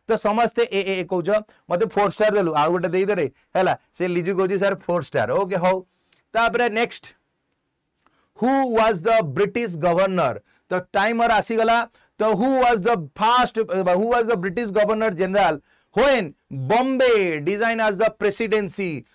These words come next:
ବମ୍ବେକୁ ଦିଆଗଲା। ବମ୍ବେକୁ କ'ଣ ଆଜି ପ୍ରେସିଡେନ୍ସି ନିଆଗଲା? ଲର୍ଡ ହାଷ୍ଟିଂ, ଲର୍ଡ କ'ଣ ହଉଛି ଆମରେଷ୍ଟ, ନା ଲର୍ଡ ହଉଛି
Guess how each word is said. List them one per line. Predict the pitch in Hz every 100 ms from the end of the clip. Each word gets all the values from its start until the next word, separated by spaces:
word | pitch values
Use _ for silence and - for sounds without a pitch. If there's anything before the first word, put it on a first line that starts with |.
| _
ବମ୍ବେକୁ | 135 139 226 240 233 247 247 214
ଦିଆଗଲା। | 220 214 202 175 151 135
ବମ୍ବେକୁ | 180 208 226 220
କ'ଣ | 240 233
ଆଜି | 202 214 -
ପ୍ରେସିଡେନ୍ସି | 202 226 208 220 196 208
ନିଆଗଲା? | 196 185 147 120 _ - 143
ଲର୍ଡ | 196 180
ହାଷ୍ଟିଂ, | 170 - 226 226 220 _ - 170
ଲର୍ଡ | 214 214
କ'ଣ | 220
ହଉଛି | 202 147 127 _ - 160
ଆମରେଷ୍ଟ, | 180 220 214 - _ -
ନା | 165
ଲର୍ଡ | 170 202 208
ହଉଛି | 202